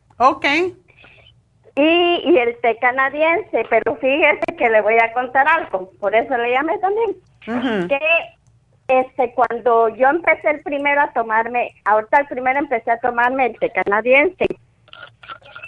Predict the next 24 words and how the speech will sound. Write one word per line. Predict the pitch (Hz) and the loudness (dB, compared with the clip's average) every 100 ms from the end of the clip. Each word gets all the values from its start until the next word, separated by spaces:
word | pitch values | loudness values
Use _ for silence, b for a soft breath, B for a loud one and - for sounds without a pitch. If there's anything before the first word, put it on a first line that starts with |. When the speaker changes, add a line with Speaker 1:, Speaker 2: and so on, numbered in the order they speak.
| - _ - | -18 _ 0
Speaker 2:
Pero, | 277 311 320 320 - | 2 4 2 0 0
este, | 240 240 - 247 208 | 0 0 0 -2 0
fíjese | 254 269 302 277 | 2 0 2 -2
que | 277 220 | -2 0
lo | 196 | 0
raro | 214 240 285 277 | 2 2 0 0
que | 220 | -2
yo | 214 240 | 0 0
ya | 262 | 0
no | 262 269 | -2 -2
muest-, | 269 277 - - | -4 -6 -10 -10
ya | 196 233 262 - | 0 2 2 0
se | 269 | -4
me | 233 | -2
había | 208 247 240 | 0 0 0
ido | 262 | -2
mi | 262 233 | -4 -4
menstruación, | 214 208 - 180 180 - 226 262 | -4 -6 -6 -4 -4 -4 -4 -4
yo | 254 | -4
tengo | 247 240 247 | -6 -6 -6
cincuenta | - 185 180 185 | -8 -10 -8 -6
y | |
dos | 180 185 | -6 -4
años. | 170 160 | -4 -4